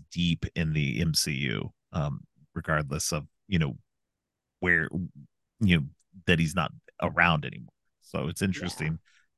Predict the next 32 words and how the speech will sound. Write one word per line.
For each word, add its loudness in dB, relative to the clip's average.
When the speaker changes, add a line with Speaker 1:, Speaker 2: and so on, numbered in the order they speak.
Speaker 1:
that, 2
you 0
know, 0
hi-, -2
his, 2
his 8
character 6
just 0
looms 4
large -2
over 0
it -4
all. -10
Speaker 2:
Absolutely. -10
Speaker 1:
Um, -4
but, 8
uh, 8
you 4
know, 6
it, 6
it, 4
it's, 2
um, 4
let's 2
go 6
back 6
to 6
Black 2
Widow 2
though. -4
So, 4
'cause, 2